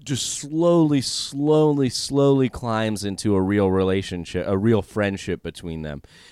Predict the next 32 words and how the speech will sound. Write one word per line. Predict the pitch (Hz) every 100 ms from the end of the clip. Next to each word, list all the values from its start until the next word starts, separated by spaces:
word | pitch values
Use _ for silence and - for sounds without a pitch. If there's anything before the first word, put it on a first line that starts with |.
| 135
And | 147
we | 165
see | - 196 196
it, | 180 -
you | 147
know, | 143 131
we | 139
see | - 185
it | 175
rise | 123 135 147 135
and | 127
fall | 156 156 104
a | 85
lot. | 73 67 _ _ _ _ _ _
Um, | 110 113 113 110 107 _ _ _ _ _ _ - -
and | 123 120 117 117 - _
there's | 127 131 104
many | 123 156 156 131
times | 113 98 92 87 82
when, | 98 95 92 90 90 87 80 _ _ _ _ _ -
uh, | 92 92 90 87 - _ _ _
you | - 104
know, | 98 87 85 - _ _ _ _
we | - 120 107 107
see | - - 107 101 101 87 67 -
Jim | 101 104 107 101 98 92 _ _ _ _ _
come | - 113 104
to | -
Dwight's, | 90 90 95 90 - - - _ -
uh, | 71
rescue, | - 104 90 - - 98 92 92
or, | 90 87 82 82 80